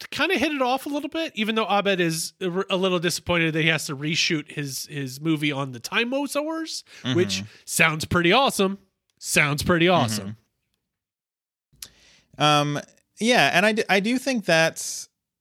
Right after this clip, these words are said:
Speaker 2: I think that's an interesting, um, sort of move for Frankie, because she immediately calls everyone else out on their crap, but, uh,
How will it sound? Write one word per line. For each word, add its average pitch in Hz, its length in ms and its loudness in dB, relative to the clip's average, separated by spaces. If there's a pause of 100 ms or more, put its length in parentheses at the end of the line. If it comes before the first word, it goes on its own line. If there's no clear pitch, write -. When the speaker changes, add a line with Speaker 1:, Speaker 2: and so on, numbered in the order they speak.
(300)
Speaker 2:
I 156 120 -2
think 247 240 0
that's 254 200 0
an 180 100 0
interesting, 147 1040 0
um, 113 840 0 (260)
sort 139 280 0
of 110 60 0
move 110 680 0
for 107 480 0
Frankie, 98 500 -4
because 120 520 0 (280)
she 180 320 2
immediately 170 500 4
calls 147 300 2
everyone 139 300 4
else 127 240 2
out 123 160 2
on 113 160 2
their 107 140 -2
crap, 101 420 0 (240)
but, 110 360 2 (200)
uh, 107 320 2